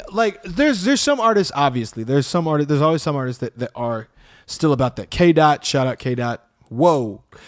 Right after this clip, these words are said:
Um, Post Malone even kills it. But by and large, you get a lot of, you get a lot of people that, like,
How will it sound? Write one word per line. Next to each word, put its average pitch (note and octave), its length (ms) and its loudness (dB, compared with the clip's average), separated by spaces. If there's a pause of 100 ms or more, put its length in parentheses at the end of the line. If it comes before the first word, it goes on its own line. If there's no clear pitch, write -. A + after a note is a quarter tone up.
(260)
Um, B2+ 560 0 (1000)
Post E3 260 4
Malone C3 580 -2
even B2 400 -4 (340)
kills A#2+ 280 -4
it. A#2 260 -4
But - 180 2 (460)
by E3 300 2
and F#3+ 180 0
large, E3+ 400 0
you F#3+ 80 -4
get F#3+ 100 2
a C#3 40 0
lot C#3 920 -4
of, A#2+ 260 -8
you C3 140 -4
get E3+ 80 6
a D#3 40 6
lot B2 420 0
of B2 60 -4
people B2 320 -2
that, G#2+ 180 -10
like, A2 420 -10